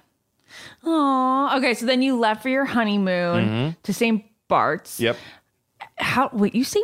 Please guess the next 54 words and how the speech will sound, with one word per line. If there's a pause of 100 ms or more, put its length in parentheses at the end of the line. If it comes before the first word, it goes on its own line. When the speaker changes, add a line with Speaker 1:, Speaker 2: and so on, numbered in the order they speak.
Speaker 1:
Saint
Bart's,
not
Saint
Barth's. (160)
Speaker 2:
It's
Saint, (140)
uh,
Bartholomew (300)
is
the
Speaker 1:
Okay.
Speaker 2:
island.
Um, (140)
it's (180)
best
known
f-,
as
Saint
Bart's,
but
I'm
sure
people
out
there
Speaker 1:
Okay.
Speaker 2:
are
like,
"It's
Saint
Bartholomew." (340)
So,
um, (440)
we
ended
up
going
back
to
her
parents'
house
the
next
day.
So
we
helped
load
up
the
cars.